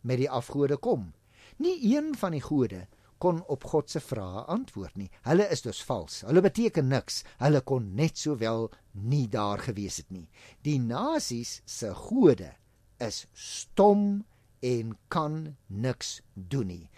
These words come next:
Hulle is vals en hulle beteken niks. Daar is, eh, lande ook in die wêreld, liewe luisteraar, waar die Christendom nog nie regtig gevorder het nie. Miskien as gevolg van die ontrou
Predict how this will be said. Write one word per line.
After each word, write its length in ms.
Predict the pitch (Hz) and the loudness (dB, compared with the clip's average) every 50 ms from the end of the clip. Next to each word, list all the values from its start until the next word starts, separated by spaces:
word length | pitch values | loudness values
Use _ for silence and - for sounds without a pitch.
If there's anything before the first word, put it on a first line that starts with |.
| - - - 107 | -20 -10 -4 0
Hulle 240 | 135 147 151 175 175 127 127 | 2 4 4 2 2 -2 -8
is 120 | 113 - - - - - - | -8 -8 -12 -16 -20 -10 -4
vals 400 | - 226 269 320 349 320 - - - - - _ _ - - - _ _ - | 0 0 0 0 0 -4 -6 -8 -10 -12 -14 _ _ -20 -20 -20 _ _ 0
en 160 | 180 165 147 143 | 0 2 2 0
hulle 160 | 131 127 117 | -2 -4 -4
beteken 720 | 95 104 - _ _ - 175 160 160 147 - 143 135 135 143 147 - _ _ _ | -6 -8 -12 _ _ 0 2 2 2 2 0 -4 -6 -6 -8 -10 -16 _ _ _
niks. 720 | 101 92 90 95 101 107 - - - - - - - - - _ _ _ - - - - - - | -14 -10 -8 -6 -6 -6 -8 -8 -10 -12 -12 -12 -12 -16 -20 _ _ _ -20 -20 -20 -20 -16 -8
Daar 240 | - 123 143 170 220 | -2 0 2 2 4
is, 280 | 254 254 202 - - - - | 4 2 2 2 -2 -6 -6
eh, 240 | - 143 135 135 135 127 | -4 -2 -2 -2 -2 -2
lande 480 | 117 113 120 156 202 220 190 160 139 147 | -2 0 0 0 2 2 4 4 2 4
ook 280 | 175 170 156 - - | 4 2 2 2 0
in 80 | 123 120 | -4 -6
die 80 | 113 | -4
wêreld, 500 | 92 101 113 127 143 147 135 117 - - | -2 -2 0 2 2 2 0 -2 -4 -6
liewe 220 | 104 117 123 123 113 | -8 -6 -4 -4 -4
luisteraar, 640 | 110 113 139 131 - - 104 98 95 92 95 - - _ _ _ - - - - - _ | -2 -4 -4 -6 -8 -10 -8 -8 -8 -10 -12 -16 -20 _ _ _ -20 -20 -20 -20 -14 _
waar 160 | 117 127 143 | -2 0 0
die 80 | 151 139 | 2 0
Christendom 800 | 131 - 214 285 254 - - - 131 120 107 104 104 107 107 113 - _ _ _ _ _ _ _ _ _ _ _ _ - - - - - _ | -2 -2 -2 0 0 -2 -2 -4 -2 -2 -2 -2 -4 -4 -8 -12 -16 _ _ _ _ _ _ _ _ _ _ _ _ -20 -20 -20 -20 -12 _
nog 220 | 135 151 226 - 175 | 0 2 2 2 2
nie 140 | 240 220 131 | 0 0 2
regtig 320 | - 147 - - - 127 - | 2 0 0 -2 -6 -6 -4
gevorder 480 | 139 - - 175 208 185 127 104 95 | -6 -2 0 0 2 2 2 0 -2
het 120 | - - - | -6 -10 -16
nie. 120 | - - - _ - | -20 -20 -20 _ -16
Miskien 500 | - 120 123 - - - 185 175 165 160 - | -10 -8 -8 -6 -6 -4 -4 -4 -4 -4 -6
as 160 | 120 113 - - | -8 -10 -8 -8
gevolg 360 | 123 - - 156 147 131 - 123 | -8 -4 -2 0 0 0 -2 -6
van 80 | 107 | -6
die 120 | 110 113 - | -6 -6 -6
ontrou 600 | 143 135 127 113 - 180 190 151 113 113 131 | -6 -6 -6 -2 0 2 2 4 2 2 -2